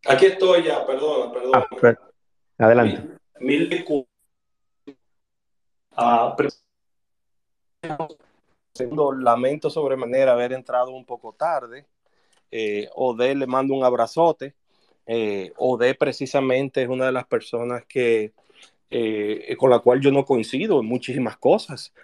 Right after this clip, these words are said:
Speaker 1: y por eso no hay que matarse ni, ni, ni, ni, ni pelear. Eh, y solo quería agregar, no sé si Ode lo abordó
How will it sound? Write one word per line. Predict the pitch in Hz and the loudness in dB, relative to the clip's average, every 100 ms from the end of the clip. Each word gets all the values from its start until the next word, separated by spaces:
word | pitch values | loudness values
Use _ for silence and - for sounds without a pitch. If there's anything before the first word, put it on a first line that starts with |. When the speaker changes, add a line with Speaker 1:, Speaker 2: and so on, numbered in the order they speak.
| _ _ | _ _
Speaker 1:
y | 131 | -6
por | - 117 | 2 4
eso | 117 135 | 4 2
no | 127 | 0
hay | 120 113 | 0 0
que | 113 107 | -2 -2
matarse | 104 104 - 117 - 147 117 | -4 -6 2 2 2 -2 -4
ni, | 104 101 98 - | -4 -8 -12 -10
ni, | 101 | -10
ni, | 92 95 - 101 | -8 -10 -10 -14
ni, | 107 104 | -10 -10
ni | 92 107 110 | -8 -6 -2
pelear. | 110 104 175 214 - _ _ _ - - - | 2 4 6 4 2 _ _ _ -20 -18 0
Eh, | 127 120 117 - | 2 2 0 -2
y | - 135 | -4 2
solo | 226 160 | 4 4
quería | 190 185 180 | 6 4 4
agregar, | 185 180 185 170 | 0 0 -2 -2
no | 117 | -6
sé | 107 123 | -8 -12
si | - 139 | -10 -6
Ode | 143 151 156 | -4 -2 -2
lo | 156 156 156 151 | 0 2 2 2
abordó | 151 160 165 170 | 0 -6 -10 -10